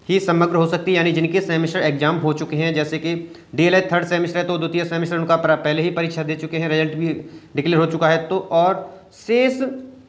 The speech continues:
पचास प्रतिशत पिछले सेमेस्टर में प्रदर्शन के आधार पर प्रतिशत अंक दिए जा सकते हैं। तो ये एक average formula जो कि यूजीसी के द्वारा तैयार किया हुआ है, उसे भी, तो देखो यूजीसी के द्वारा क्या कुछ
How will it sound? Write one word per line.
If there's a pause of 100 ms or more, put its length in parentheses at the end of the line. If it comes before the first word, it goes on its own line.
(800)
पचास
प्रतिशत
पिछले
सेमेस्टर
में
प्रदर्शन
के
आधार
पर (400)
प्रतिशत
अंक
दिए
जा
सकते
हैं।
तो
ये
एक
average
formula
जो
कि (1200)
यूजीसी
के
द्वारा (1000)
तैयार
किया
हुआ
है,
उसे
भी,
तो
देखो
यूजीसी
के
द्वारा
क्या
कुछ